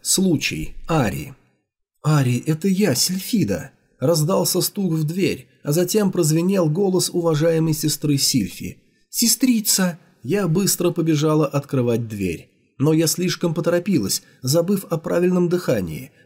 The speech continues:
поэтому мне сжало грудь. В тот раз, когда я приезжала к уважаемой сестре, мне действительно стало намного лучше после принятия ванны в её доме,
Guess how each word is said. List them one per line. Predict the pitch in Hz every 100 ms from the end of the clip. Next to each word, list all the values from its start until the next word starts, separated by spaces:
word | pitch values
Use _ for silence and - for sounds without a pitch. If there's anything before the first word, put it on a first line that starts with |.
| -
поэтому | 120 120 117 113
мне | 110 113 170 185 -
сжало | 156 135 131 131 131
грудь. | 123 92 - - _ _ _ _ _
В | - -
тот | 165 160
раз, | 175 175 -
когда | 156 143 165
я | 160
приезжала | 147 147 156 131 175 165 156
к |
уважаемой | 151 156 143 170 160 151
сестре, | 131 110 - 131 185 175 98 -
мне | 120 190
действительно | 190 180 208 196 190 185
стало | - - 185 180
намного | 175 175 175
лучше | 180 208 185 - 135
после | 131 175 165 160
принятия | 160 160 165 151 160
ванны | 143 160 160 156 156
в |
её | 139 151 156
доме, | 147 113 82 78 -